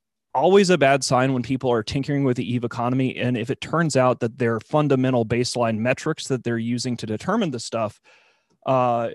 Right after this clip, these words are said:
you know, from a, from an Empyrean perspective, it's kind of weird. And, you know, I, I've not really been sure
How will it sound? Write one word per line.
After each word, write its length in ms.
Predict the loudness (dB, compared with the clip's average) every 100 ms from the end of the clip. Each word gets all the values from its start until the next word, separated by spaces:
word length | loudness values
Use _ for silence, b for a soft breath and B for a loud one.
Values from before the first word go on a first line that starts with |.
| -12 _ _ _ _ _
you 120 | -4 0
know, 220 | 0 0 -4
from 220 | -2 0
a, 160 | 0 0
from 160 | -2
an 80 | -2
Empyrean 320 | -2 0 0
perspective, 320 | -2 -4 -4
it's 80 | -6
kind 160 | -4 -4
of 80 | -2
weird. 300 | -4 -4 -8
And, 400 | -6 -4 -4 -6
you 100 | -6
know, 80 |
I, 220 | -4 -4 -2
I've 320 | 0 -2 -2
not 280 | -4 -2 -2
really 180 | -2 -4
been 160 | -4
sure 360 | -6 -4 -4 -6